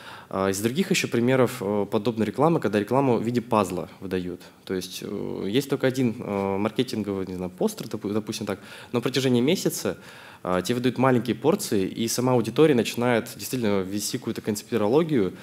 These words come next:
и додумывать, что же будет в следующем пазле. Я, на самом деле, не помню, какая это была, по-моему, игра или фильм, который также молча начали где-то выкладывать, и люди, дискутируя на эту тему, сами того не понимают, э, запускают самую большую, э,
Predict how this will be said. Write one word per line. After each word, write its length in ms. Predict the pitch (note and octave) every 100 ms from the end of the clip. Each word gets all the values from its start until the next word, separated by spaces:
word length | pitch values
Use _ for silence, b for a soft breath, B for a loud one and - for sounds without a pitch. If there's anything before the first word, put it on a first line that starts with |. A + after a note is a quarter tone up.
| B B
и 80 | A#2
додумывать, 520 | A2 G#2 C#3 A#2+ F#2
что 220 | - - C3+
же 80 |
будет 220 | G#2 A#2 G#2+
в 20 |
следующем 360 | A#2 G#2+ A2
пазле. 320 | G2 G#2 F#2 F2+
Я, 340 | B2 C3+ A#2+
на 60 | G#2+
самом 200 | - A2+
деле, 100 | A2
не 80 | B2
помню, 320 | B2+ A#2+ F#2+
какая 260 | F#2 A2+
это 140 | G2+ F2
была, 200 | F#2+ F#2+
по-моему, 300 | F#2+ F#2+ F#2 -
игра 240 | A2+ A#2
или 120 | F#2+ F#2+
фильм, 380 | - F3+ G#3+ - - - - - _ _ _ -
который 260 | - C3+
также 260 | C3 C3 G#2+
молча 300 | A#2 A#2+ A2
начали 280 | G#2+ G#2+ G2+
где-то 180 | G2+ F#2
выкладывать, 500 | F2+ C#3 D#3+ G#2+ - B B B
и 120 | - A2+
люди, 420 | D#3 G3+ D3 F2+ B B B B -
дискутируя 640 | A2+ G#2+ B2+ B2 C#3+ B2
на 60 | G#2
эту 140 | G#2
тему, 580 | G#2 D#3+ F3+ G2+ F#2 -
сами 380 | - - C3+ C3+
того 160 | A2+ A2+
не 80 | G#2
понимают, 540 | G2 G#2+ C3 D3 A2 -
э, 400 | F#2+ G#2+ F#2 F#2 -
запускают 440 | G#2 G2+ A2+ A#2 -
самую 260 | C#3 C#3+
большую, 540 | G#2+ F#2+ - C3 A2+ G2
э, 500 | G2 F#2 F2+ F2+